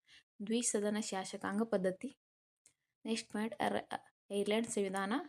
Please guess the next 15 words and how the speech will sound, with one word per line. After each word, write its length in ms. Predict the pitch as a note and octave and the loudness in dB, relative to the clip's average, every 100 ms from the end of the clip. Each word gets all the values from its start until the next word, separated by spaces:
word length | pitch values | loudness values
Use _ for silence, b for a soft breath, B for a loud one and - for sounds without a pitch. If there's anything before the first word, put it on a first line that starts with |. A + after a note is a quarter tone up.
| - _ _ _ _ _ - | -14 _ _ _ _ _ -4
So 100 | G#3+ | 0
ರಾಜ್ಯ 340 | G3+ G3 G#3+ | 0 2 2
ನೀತಿ 300 | G#3+ G#3 A3+ | 2 2 2
ನಿರ್ದೇಶಕ 460 | A3+ G#3 G#3 G#3 A3 | 4 4 2 0 0
ತತ್ವಗಳು, 500 | G#3 - G3+ F#3+ G#3 C#4+ - _ - | 0 0 0 4 2 2 -8 _ -6
ರಾಜ್ಯಸಭೆಗೆ 680 | G#3 G3 G#3 - G3+ G3+ G#3+ | -2 -2 -2 -2 0 0 0
ಸದಸ್ಯರ 480 | - G3+ G3 G3+ G#3+ | -2 -2 -2 -2 -2
ನಾಮಕರಣ, 560 | G3+ F#3+ F#3+ - F#3+ G3+ C#4 - _ _ _ _ - | -2 -4 -6 -4 -2 0 -2 -6 _ _ _ _ -4
ರಾಷ್ಟ್ರಾಧ್ಯಕ್ಷರ 760 | G#3 - - A3+ G#3+ G#3 A3+ | -2 -2 2 2 2 0 0
ಚುನಾವಣಾ 500 | A3+ A3+ G#3+ G3 G3 | 0 0 -2 0 0
ವಿಧಾನ 320 | G#3 G3+ F#3+ A3+ - _ _ _ - | 0 0 -2 -4 -6 _ _ _ -10
ಅಥವಾ 280 | A3 A#3 | 0 2
ರಾಷ್ಟ್ರಪತಿಗಳ 680 | A#3+ G3+ - G3+ F#3+ G3+ G#3+ | 4 2 0 -2 0 0 2
ಚುನಾವಣಾ 460 | B3+ A3 G3+ G3 G#3+ | 2 2 0 0 2
ವಿಧಾನ. 300 | A3 F#3+ | 2 2